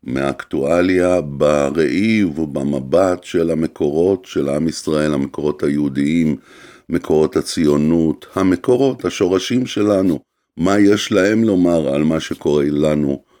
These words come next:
לכולנו עכשיו. שלום, הרב דוקטור דניאל הרטמן,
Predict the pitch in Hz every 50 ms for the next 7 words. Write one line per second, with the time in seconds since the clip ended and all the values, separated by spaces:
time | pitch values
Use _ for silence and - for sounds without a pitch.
0 | _ _ - - 73 - - - 76 71 71 71 69 69 64 62 62 - - -
1 | - 57 55 53 - _ _ - - - - - - - - - - - - -
2 | - - _ - - 90 87 90 95 98 101 98 82 73 76 80 80 80 80 78
3 | 80 85 82 - - - 78 76 71 76 76 73 73 71 71 73 76 76 - -
4 | 80 73 69 67 67 67